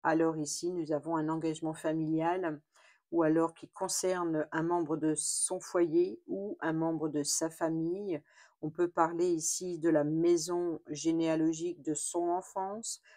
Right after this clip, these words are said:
On peut parler de l-, votre lieu de vie.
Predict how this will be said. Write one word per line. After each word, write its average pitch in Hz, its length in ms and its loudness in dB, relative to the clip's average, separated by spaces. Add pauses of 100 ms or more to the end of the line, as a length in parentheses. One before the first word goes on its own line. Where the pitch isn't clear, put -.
(180)
On 156 100 -4
peut 170 180 -2
parler 170 520 2
de 160 160 -2
l-, 143 600 -2 (280)
votre 180 420 4
lieu 151 220 -2
de 151 140 -2
vie. 151 380 -8